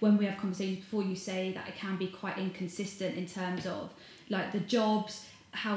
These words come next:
that sometimes you potentially feel if you're not feeling right for it. Um, like you said, there is many occasions in the modelling industry of, like, the rejection, um, the, um, obviously waiting for jobs to come up.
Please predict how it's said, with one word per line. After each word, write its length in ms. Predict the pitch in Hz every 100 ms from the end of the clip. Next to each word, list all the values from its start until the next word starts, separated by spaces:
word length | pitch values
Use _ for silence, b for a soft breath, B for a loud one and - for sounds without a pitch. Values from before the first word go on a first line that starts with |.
| 190
that 260 | 190 - -
sometimes 440 | 196 175 185 170
you 60 | 190
potentially 540 | - 208 - 185 170
feel 380 | 170 226 214 214
if 120 | 180
you're 80 | 185
not 120 | - -
feeling 280 | 185 175
right 200 | 190 190 185 -
for 80 |
it. 180 | 190 190 - B B
Um, 200 | 196 190
like 100 | 190
you 60 | 190
said, 220 | 202 180
there 160 | 190
is 100 | 185
many 320 | 208 214 196 185
occasions 480 | - 202 185 175 180
in 80 | 180
the 40 |
modelling 300 | 175 185 175
industry 380 | 175 170 - 180
of, 100 | 175
like, 180 | 170 -
the 60 | 170
rejection, 760 | 185 180 - - 202 190 190 180 B B -
um, 560 | 190 185 185 190 190
the, 480 | 180 202 190 190 185 185
um, 380 | 180 180 180 -
obviously 280 | 196 - 190
waiting 320 | 196 190 180
for 280 | 202 190 180 170
jobs 300 | 226 185 -
to 80 |
come 260 | 220 220 208
up. 300 | 196 180